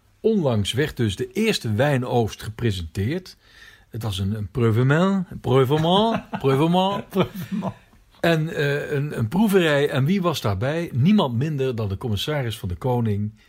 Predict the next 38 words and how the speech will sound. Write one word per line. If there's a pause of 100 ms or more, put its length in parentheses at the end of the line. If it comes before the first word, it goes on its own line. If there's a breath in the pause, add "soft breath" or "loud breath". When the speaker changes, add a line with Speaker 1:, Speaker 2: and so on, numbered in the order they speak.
Speaker 1:
Wim
van
der
Donk.
Speaker 2:
Dan
ga
ik
even
staan. (2000 loud breath)
Nee,
en
hij
mocht
volgens
mij
de
eerste
slok
nemen,
zo'n
beetje.
Speaker 1:
Ja,
en
hij
vond
hem
echt
lekker.
Zo
leerde, (440 loud breath)
zo
leert
een
reportage
van
Omroep
Brabant. (280 loud breath)
Speaker 2:
Ja,